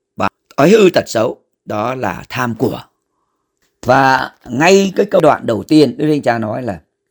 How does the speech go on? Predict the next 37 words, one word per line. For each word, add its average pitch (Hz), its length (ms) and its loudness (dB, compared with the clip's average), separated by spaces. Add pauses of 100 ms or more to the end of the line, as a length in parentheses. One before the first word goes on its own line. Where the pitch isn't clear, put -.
(480)
đó 175 340 4
là 156 100 0
căn 156 400 -4
bệnh 139 260 2
của 113 200 -6
tâm 180 280 -4
hồn, 120 340 2 (420)
không 170 300 0
phải 98 280 -2
của 87 200 -10
ví 139 280 0
tiền. 110 180 -2 (600)
Về 127 540 4
thói - 220 -2
hư 175 360 6
tật - 140 -4
xấu 147 560 -6
háu 165 180 -4
ăn 160 200 -4
cũng 160 140 -6
vậy. 127 160 0 (460)
Của 127 140 2
ăn 175 260 2 (1040)
tự 135 160 2
nó 117 160 0
không 120 220 -6
xấu. 92 260 -8 (440)
Cơn 220 200 6
đói 202 320 4 (480)
tự 113 240 -6
nó 104 140 -10
không 104 220 -12
xấu. 101 300 -6 (580)
Ước 214 200 4
muốn 220 320 2
được 147 180 2
ăn 190 220 0